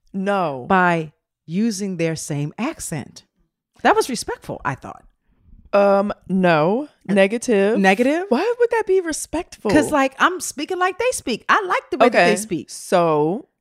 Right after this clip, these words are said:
Speaker 1: if you were in, um, just let's say Mexico.
Speaker 2: All right. I don't know Spanish.
Speaker 1: Okay, but you were speaking with an accent.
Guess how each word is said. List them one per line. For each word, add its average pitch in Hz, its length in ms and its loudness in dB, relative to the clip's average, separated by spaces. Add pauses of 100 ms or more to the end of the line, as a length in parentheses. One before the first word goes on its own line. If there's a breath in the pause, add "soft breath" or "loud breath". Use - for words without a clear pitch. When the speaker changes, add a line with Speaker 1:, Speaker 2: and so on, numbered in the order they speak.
Speaker 1:
if 175 340 0
you 196 180 -6
were 190 260 -2
in, 170 680 -6 (440)
um, 147 560 -4 (300)
just - 300 -12
let's 170 180 -6
say 180 160 -4
Mexico. - 680 -12 (120)
Speaker 2:
All 196 60 6
right. 196 200 2 (220)
I 202 120 4
don't 220 160 0
know 214 140 4
Spanish. 208 640 -4 (1600)
Speaker 1:
Okay, 240 180 -2
but 196 140 2
you 202 100 -4
were 196 80 -2
speaking 196 400 -6
with 185 180 -4
an 180 160 -8
accent. - 960 -14